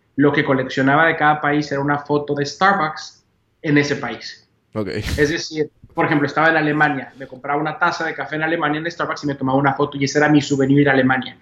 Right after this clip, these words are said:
Speaker 2: Veo.
Speaker 1: Y de repente me doy cuenta que tenía cincuenta y dos países diferentes de Starbucks. Y yo no sabía que iba a tener una empresa de café, pero sin querer ya estaba como mercadólogo, ya estaba entendiendo dos cosas. Uno,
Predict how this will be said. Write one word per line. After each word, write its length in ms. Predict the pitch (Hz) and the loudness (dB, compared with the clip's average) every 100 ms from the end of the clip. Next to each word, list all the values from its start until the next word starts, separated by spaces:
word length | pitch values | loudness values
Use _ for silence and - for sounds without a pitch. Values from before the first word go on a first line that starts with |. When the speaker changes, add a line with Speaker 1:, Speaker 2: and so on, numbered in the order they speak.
| - - | -16 -4
Speaker 2:
Veo. 140 | - | 2
Speaker 1:
Y 40 | 160 | 4
de 80 | 147 | 6
repente 360 | 147 175 180 | 4 2 0
me 60 | 175 | -2
doy 140 | 170 | 0
cuenta 260 | 170 170 180 | 2 2 0
que 60 | 180 | 0
tenía 280 | 151 156 | 0 0
cincuenta 560 | 160 175 165 151 147 143 | 0 -2 0 0 2 2
y 60 | 143 | 2
dos 220 | 160 160 | 0 -4
países 480 | - 170 175 175 165 | -2 0 0 -4 -10
diferentes 840 | 170 160 175 170 147 147 - _ _ _ _ _ _ - | -6 -2 0 0 -2 -2 -8 _ _ _ _ _ _ -2
de 160 | 143 | -2
Starbucks. 680 | 147 156 147 - - - _ | 2 4 4 0 -10 -18 _
Y 80 | 147 | -2
yo 100 | 151 | 0
no 120 | 202 | 2
sabía 260 | 202 196 202 | 2 2 0
que 60 | |
iba 80 | 185 | -2
a 40 | 185 | -2
tener 120 | 170 | -2
una 80 | 170 | -4
empresa 260 | 165 156 | -6 -4
de 100 | 151 | -4
café, 220 | 131 - | -4 -4
pero 180 | 208 135 | -4 -4
sin 200 | 127 147 | -4 -4
querer 240 | 135 143 160 | 0 2 2
ya 60 | |
estaba 340 | 180 170 175 180 - | 0 2 0 0 -8
como 220 | - 151 143 | -4 0 2
mercadólogo, 600 | 139 139 151 180 160 143 | 2 2 2 2 2 0
ya 100 | 151 | -2
estaba 220 | - 170 | 0 0
entendiendo 640 | 170 151 135 143 147 - 147 | 0 -2 -2 -2 -4 -6 -4
dos 180 | 151 | -4
cosas. 420 | 151 117 - - - | -4 -8 -10 -12 2
Uno, 320 | 170 127 - | 6 6 2